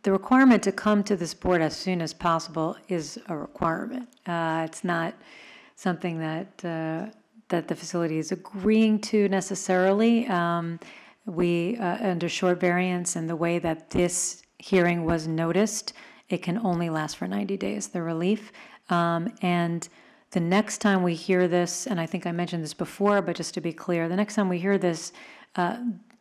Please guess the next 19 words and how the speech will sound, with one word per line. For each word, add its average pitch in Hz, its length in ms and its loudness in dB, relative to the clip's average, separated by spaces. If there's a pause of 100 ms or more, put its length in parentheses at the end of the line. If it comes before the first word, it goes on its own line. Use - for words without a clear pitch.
(400)
if 196 240 2
we 180 100 2
were 196 280 4
to 220 140 -4
hear 180 220 0
it 170 60 0
on 170 80 -2
a 170 60 -4
regular 165 380 0
variance, 180 680 -2
the - 160 -4
more 214 580 4
relevant 180 640 2
beyond 165 340 -2
reasonable 165 400 -4
control 185 380 0
finding 214 440 -2
would 190 200 -4
be 165 320 -2